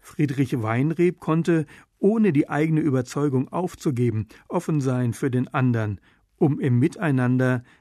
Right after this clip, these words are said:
das Verbindende zu entdecken. Es ist nun mal so, wie Jesus sagt: "Der Buchstabe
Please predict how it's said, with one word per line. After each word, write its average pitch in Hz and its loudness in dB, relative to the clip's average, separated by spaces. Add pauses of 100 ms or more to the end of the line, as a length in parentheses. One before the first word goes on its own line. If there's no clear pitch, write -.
(120)
das - -6
Verbindende 131 -2
zu - -10
entdecken. 117 -8 (920)
Es 123 -12
ist 196 -4
nun 156 4
mal 120 0
so, 113 0
wie 110 -4
Jesus 107 -4
sagt: 104 -10 (300)
"Der 123 -4
Buchstabe 147 -4